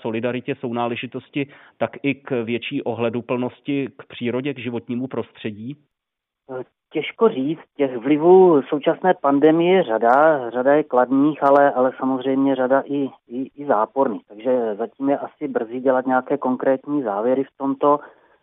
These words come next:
Speaker 2: ale já osobně jsem optimista, takže věřím tomu, že, eh, tím, že lidé mají teďka více času třeba na přemýšlení, takže se nad problematikou ochrany životního prostředí alespoň zamyslí.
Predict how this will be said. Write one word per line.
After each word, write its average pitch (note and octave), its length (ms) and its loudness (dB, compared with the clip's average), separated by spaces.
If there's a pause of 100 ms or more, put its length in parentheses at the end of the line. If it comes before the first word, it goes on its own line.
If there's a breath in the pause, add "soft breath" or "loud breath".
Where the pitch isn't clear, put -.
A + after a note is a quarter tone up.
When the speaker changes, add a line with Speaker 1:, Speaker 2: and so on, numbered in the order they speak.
(140)
Speaker 2:
ale A#2+ 160 0
já B2+ 140 4
osobně C#3+ 380 0
jsem D3+ 220 -2
optimista, C3+ 720 -2
takže C3 440 0 (440 loud breath)
věřím C3 300 0
tomu, C3 320 -2
že, C3 240 2 (100)
eh, A#2 280 -4
tím, A#2+ 240 -10
že B2 100 -4
lidé B2 260 2
mají B2 220 0
teďka B2+ 340 -10
více B2+ 440 -6 (400)
času A#2+ 440 -10
třeba A#2+ 280 -8
na A2 80 -6
přemýšlení, C3 880 2 (400 soft breath)
takže A#2 260 -8 (120)
se B2 240 0
nad A#2 280 -8
problematikou A#2 680 -6
ochrany A#2+ 340 -4
životního A#2+ 400 -6
prostředí A#2 540 -8
alespoň A2+ 420 -6
zamyslí. F#2 540 -14